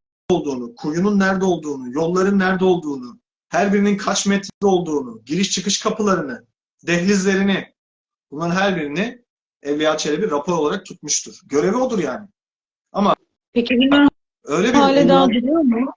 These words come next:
Speaker 2: Serhat Hocam? Bu bilgiler hale
Speaker 1: Efendim?
Speaker 2: daha var mı? Bu bilgiler hala var mı? Sağlıklı bir şekilde ulaşılabiliyor mu bu bilgilere? Seyahatnamesi.
Speaker 1: Evet, evet. Seyahatnamesinin, e, tamamı, e, günümüz Türkçesine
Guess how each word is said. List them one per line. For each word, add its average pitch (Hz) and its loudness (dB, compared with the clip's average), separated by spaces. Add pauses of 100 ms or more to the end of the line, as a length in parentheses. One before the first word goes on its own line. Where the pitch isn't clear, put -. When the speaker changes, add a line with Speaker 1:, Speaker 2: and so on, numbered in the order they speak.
(160)
Speaker 2:
Serhat 208 -2
Hocam? 202 -8
Bu 185 -6
bilgiler 208 -2
hale 202 -2
Speaker 1:
Efendim? 190 2
Speaker 2:
daha 202 -2
var 196 -4
mı? 208 -10 (880)
Bu 214 2
bilgiler 262 4
hala 247 4
var 240 2
mı? 220 -2
Sağlıklı 202 -6
bir - -16
şekilde 214 -8
ulaşılabiliyor 202 -4
mu 170 -10
bu 160 -14
bilgilere? 160 -12
Seyahatnamesi. 202 -8 (960)
Speaker 1:
Evet, 220 2
evet. 240 0
Seyahatnamesinin, 208 0
e, 170 -4
tamamı, 214 2 (500)
e, 143 -4 (1000)
günümüz 196 0
Türkçesine 190 0